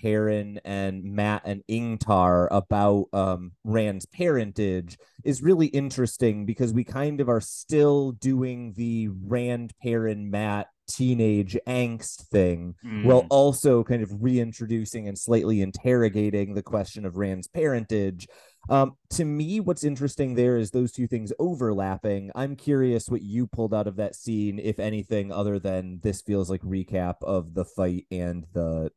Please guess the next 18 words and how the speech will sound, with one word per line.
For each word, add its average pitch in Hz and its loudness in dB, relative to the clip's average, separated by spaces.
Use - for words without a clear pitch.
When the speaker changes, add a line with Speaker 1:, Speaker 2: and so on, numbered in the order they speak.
Speaker 1:
the 82 -2
kind 82 -8
of - -20
mystery 92 -6
of 78 -10
Rand. 80 -12
Speaker 2:
Uh, 180 6
it 185 2
felt 220 0
very 175 4
much 151 0
like 127 -2
one 123 -2
of 127 0
those 117 2
moments 110 -4
where, 104 -2
like, 98 -4